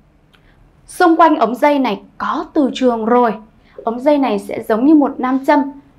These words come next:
và nó đang hút kim nam châm ở đây. Có dòng điện chạy qua ống dây thì xung quanh và trong lòng ống dây có từ trường. Vậy ta sẽ đưa, đưa ra được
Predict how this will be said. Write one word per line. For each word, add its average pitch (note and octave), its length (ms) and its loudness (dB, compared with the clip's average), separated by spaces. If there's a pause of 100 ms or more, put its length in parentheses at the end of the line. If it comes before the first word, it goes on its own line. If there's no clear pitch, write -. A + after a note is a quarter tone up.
(120)
và A3+ 80 -6
nó G#3+ 360 0 (420)
đang C#4 340 -2
hút A4+ 160 6 (120)
kim E4+ 180 0
nam D#4 200 2
châm D4 220 -2
ở - 80 -6
đây. A3+ 140 -2 (1400)
Có B3+ 340 4
dòng D4 200 4
điện C4 320 -4
chạy E4 260 0
qua C#4+ 100 4
ống G#3+ 180 -2
dây C#4 300 2 (180)
thì B3+ 240 2
xung D#4 320 -2
quanh D4 220 2 (460)
và - 120 -14
trong C#4 180 2
lòng A3+ 260 -2
ống G3 160 -8
dây B3+ 220 2 (140)
có G3+ 240 -6
từ D4 160 -2
trường. A#3+ 300 -2 (800)
Vậy D#4+ 200 2
ta E4 120 4
sẽ D#4+ 160 -2
đưa, E4+ 220 2
đưa C#4+ 180 2
ra D#4 160 2
được B3+ 260 -2